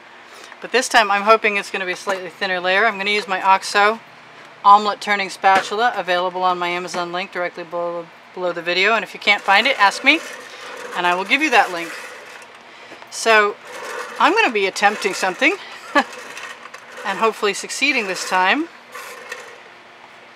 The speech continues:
I'm kinda thinking maybe the right tool for the job was the answer, and, uh,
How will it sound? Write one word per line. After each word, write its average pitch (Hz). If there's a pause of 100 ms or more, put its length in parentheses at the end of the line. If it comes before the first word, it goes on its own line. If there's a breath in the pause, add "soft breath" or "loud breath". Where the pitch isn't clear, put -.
(160)
I'm 185
kinda 214
thinking 214
maybe 214
the 202
right 208
tool 214
for -
the 196
job 208
was 196
the 196
answer, 247
and, 175
uh, 170